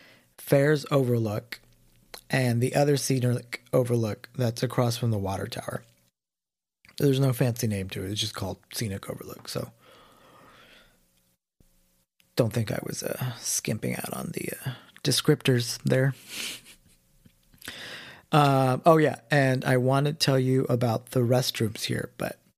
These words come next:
I don't want to get too far ahead at this point. When it comes to hiking, there are some pretty spectacular trails here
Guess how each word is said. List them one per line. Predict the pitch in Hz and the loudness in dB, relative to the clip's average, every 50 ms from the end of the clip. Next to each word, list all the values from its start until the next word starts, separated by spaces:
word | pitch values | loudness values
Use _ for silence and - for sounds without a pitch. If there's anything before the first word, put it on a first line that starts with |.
| - _ _ _ _ _ _ _ - | -20 _ _ _ _ _ _ _ 2
I | 147 | 4
don't | 135 131 | 4 4
want | 127 123 | 4 4
to | 123 | 2
get | 123 120 - | 2 0 0
too | - 127 | 0 0
far | 120 - 113 107 | 2 2 0 0
ahead | 101 104 104 92 | 0 -2 -2 -4
at | 87 - - | -6 -8 -10
this | - - - | -10 -12 -12
point. | - - - - - _ _ _ _ _ _ _ _ _ _ _ _ _ _ _ _ _ _ _ _ - - - _ _ _ _ _ _ - | -10 -10 -12 -12 -12 _ _ _ _ _ _ _ _ _ _ _ _ _ _ _ _ _ _ _ _ -12 -12 -12 _ _ _ _ _ _ 0
When | 147 147 147 | 2 2 2
it | 139 - - | 2 2 2
comes | - 156 147 151 143 - | 2 4 4 2 2 2
to | - 143 131 131 123 123 117 | 2 2 4 4 4 2 0
hiking, | 104 - 131 135 123 - 156 165 170 185 196 175 | 0 0 0 0 0 2 2 2 2 2 0 0
there | 147 139 147 | 2 2 2
are | 143 135 135 | 2 0 0
some | - - 135 131 131 131 123 120 | 0 0 0 2 2 0 -2 -4
pretty | - - 208 226 262 285 294 | -4 -2 0 0 2 2 0
spectacular | 240 - - 220 196 190 - 190 165 160 - 165 151 147 139 | 0 0 0 0 0 2 2 2 2 2 2 2 2 2 2
trails | - - 147 135 131 127 127 120 120 - | 2 2 2 4 4 4 2 0 -2 -2
here | - 127 120 113 110 110 110 117 | 0 0 2 2 0 -2 -4 -6